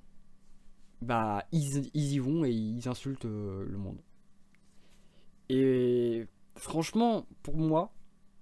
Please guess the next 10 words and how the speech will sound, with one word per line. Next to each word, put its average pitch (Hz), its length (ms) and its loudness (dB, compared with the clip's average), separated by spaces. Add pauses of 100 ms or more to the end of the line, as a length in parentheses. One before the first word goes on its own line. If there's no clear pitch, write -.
(180)
de 131 80 0
mon 160 160 4
point 180 180 8
de 160 60 6
vue, 208 120 4
l'homophobie 147 580 4
n'a 110 360 0 (680)
aucun 156 280 -2
lieu 135 200 4
d'être. 123 440 -2